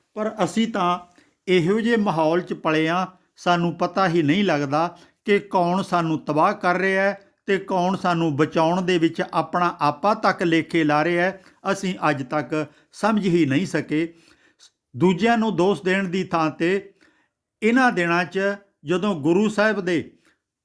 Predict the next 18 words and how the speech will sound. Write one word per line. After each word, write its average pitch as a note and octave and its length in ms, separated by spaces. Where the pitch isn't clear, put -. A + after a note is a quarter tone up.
ਇਹ F#3+ 40
ਸ਼ਹੀਦੀ F3 500
ਪੰਦਰਵਾੜੇ G3 800
ਆਉਂਦੇ E3 320
ਨੇ, E3 240
ਸਾਹਿਬਜ਼ਾਦਿਆਂ G3 760
ਦਾ F#3 320
ਸ਼ਹੀਦੀ G3+ 420
ਦਿਹਾੜੇ F#3+ 480
ਆਉਂਦੇ D#3 300
ਨੇ, F#3+ 240
ਉਹਨਾਂ G#3+ 280
ਦਿਨਾਂ D#3+ 260
'ਚ D3 120
ਵੀ F#3 400
ਸਾਨੂੰ E3 420
ਸੱਚਮੁੱਚ F3+ 580
ਦਾ C#3+ 340